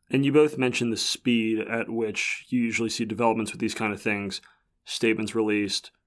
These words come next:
mentions at press conferences. With Latrell Palmer's case, no statement's been released. Is that taking longer than you would have expected?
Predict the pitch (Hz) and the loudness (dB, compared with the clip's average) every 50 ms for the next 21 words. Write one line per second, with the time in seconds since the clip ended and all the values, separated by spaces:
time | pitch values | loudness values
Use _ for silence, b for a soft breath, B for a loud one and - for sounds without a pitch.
0 | _ - - 107 104 - 113 110 107 104 - - - 110 101 - - - 107 107 | _ -4 -4 -2 -2 -2 -4 -4 -4 -4 -4 -4 -4 -4 -2 -4 -4 -4 -4 -4
1 | 101 98 113 110 101 - 107 104 104 101 101 95 - - _ _ _ - 117 113 | -4 -4 -6 -6 -6 -4 -4 -2 -2 -2 -4 -6 -8 -10 _ _ _ 2 2 2
2 | 113 - - - 117 - - 120 110 110 - - 127 127 127 127 120 - - - | 2 0 -4 -4 -4 0 2 2 2 2 2 2 2 4 4 2 0 0 0 2
3 | 131 123 117 117 117 - - - - - _ _ _ _ _ _ _ - 117 113 | 2 2 2 2 0 -2 -2 -4 -6 -10 _ _ _ _ _ _ _ -8 -2 0
4 | 113 110 - - 120 113 110 113 110 - 113 110 104 110 110 110 117 120 120 117 | 0 0 2 4 2 2 2 0 -4 -2 -2 0 2 2 4 4 4 4 2 2
5 | - 113 113 110 113 113 113 110 - - - 113 110 107 110 110 107 104 110 113 | 0 0 0 2 2 2 2 2 0 2 0 0 2 0 -2 -4 -2 -2 -2 0
6 | 120 120 135 135 135 135 135 131 131 127 123 120 - - - - 117 113 - 160 | 0 2 2 2 2 4 4 4 4 2 2 0 -4 -4 -4 -2 -2 -2 -2 -2
7 | 165 | -4